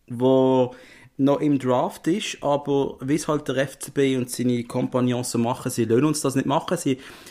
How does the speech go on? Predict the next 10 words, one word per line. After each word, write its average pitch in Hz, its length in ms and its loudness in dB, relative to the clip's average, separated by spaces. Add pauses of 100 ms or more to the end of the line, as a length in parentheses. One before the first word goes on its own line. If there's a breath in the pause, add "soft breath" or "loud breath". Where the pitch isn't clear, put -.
(140)
bringen 139 200 2
uns 139 180 0
immer 156 240 0
eine 143 240 2
Aktualität 131 720 0
nach 127 140 -4
dem 120 140 -4
anderen 139 760 -2
und, 110 440 -4
ähm, 101 340 -6